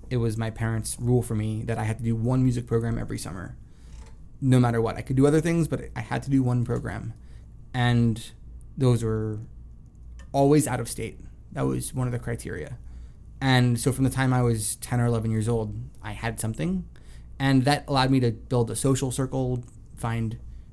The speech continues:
commonalities with friends across the world from a very young age, uh, who loved what I loved.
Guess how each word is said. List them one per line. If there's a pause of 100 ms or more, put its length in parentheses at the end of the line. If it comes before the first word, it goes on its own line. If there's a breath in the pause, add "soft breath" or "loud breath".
(240 loud breath)
commonalities
with
friends
across (200)
the
world (840 loud breath)
from
a
very
young
age, (760)
uh,
who
loved
what
I
loved.